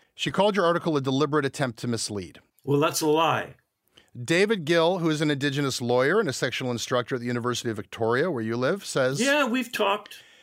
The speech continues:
Speaker 1: He says he's been thinking it over some more, and I'm not sure you can read Glavin's piece any other way than bodies or it doesn't matter.
Speaker 2: I'm not, lo-, well, look, I, I, I can't help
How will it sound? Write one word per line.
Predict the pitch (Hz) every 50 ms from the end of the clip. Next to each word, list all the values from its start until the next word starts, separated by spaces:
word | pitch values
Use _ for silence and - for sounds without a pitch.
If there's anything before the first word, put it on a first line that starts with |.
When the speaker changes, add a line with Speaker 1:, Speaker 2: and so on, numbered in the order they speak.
| _ _ _ _ _ _ _
Speaker 1:
He | - 156
says | 139 - 220 220 190
he's | 214 165
been | - 202 208 185
thinking | - 208 214 208 254 247
it | 226 202
over | 180 170 165 160 160
some | - - 160 143
more, | 135 135 139 139 143 147 -
and | - 143 139
I'm | 139 135
not | 147 160 185 180
sure | - - 175
you | 156 151
can | 147 170 147
read | 139 143 147 147 139
Glavin's | 139 151 156 156 156 160 139 -
piece | - - 135 131 -
any | 131 156 165 170 160
other | 160 160 147 139
way | 135 131 123 120 117 120 131 -
than | 123 120 127 120 117 117 120 123 123 _ _ _ _ _ _ _ _ _ _ _ _ _ _ -
bodies | 110 104 110 147 156 170 175 175 170 165 160 151 - - -
or | 127 127 123
it | 120 110 110
doesn't | 139 135 139 131 151 127 123
matter. | 120 110 101 98 95 90 - _ _ _ _ _ _ _ _ _ _ _ _ _ _ _ - - _ - -
Speaker 2:
I'm | 165 214 277 330 339
not, | 330 302 - -
lo-, | 208 226 233 214
well, | 208 226 226 233 247 247 - 190
look, | 214 254 - - - - - -
I, | - 139 - - - -
I, | - - 196 208 214 -
I | 185 196
can't | 226 - - 233 254 254 226 -
help | - 196 208 262 247 247 _